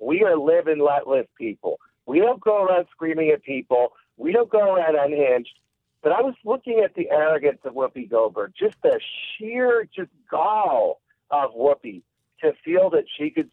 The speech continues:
speak to, uh, an accomplished, uh, jurist, uh, uh, um, you know, like J-, Jeanine Pirro, when Whoopi's accomplishments, uh, you know, are zero. I mean, nothing.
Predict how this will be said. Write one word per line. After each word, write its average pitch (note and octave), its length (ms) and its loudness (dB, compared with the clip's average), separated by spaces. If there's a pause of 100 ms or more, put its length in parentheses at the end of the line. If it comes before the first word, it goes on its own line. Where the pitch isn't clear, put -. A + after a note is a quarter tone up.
speak D3+ 260 -8 (140)
to, C3 340 0 (380)
uh, C3 180 -2
an C3+ 120 2
accomplished, F3+ 880 -2 (400)
uh, C3+ 240 0
jurist, C#3 560 2 (240)
uh, B2+ 40 -6
uh, B2+ 600 0
um, C#3 260 -2
you D3 160 4
know, B2 240 2 (100)
like C#3 240 2 (120)
J-, C3 240 -4 (160)
Jeanine C#3+ 360 -2
Pirro, D3 460 2 (280)
when D3+ 220 0
Whoopi's F3 500 -2
accomplishments, D3 840 -2 (300)
uh, - 160 -14 (140)
you D3+ 180 -12
know, C3+ 380 0
are B2 300 -2 (180)
zero. G#3+ 420 2
I C3+ 120 -4
mean, D3 260 -4
nothing. E3 380 -2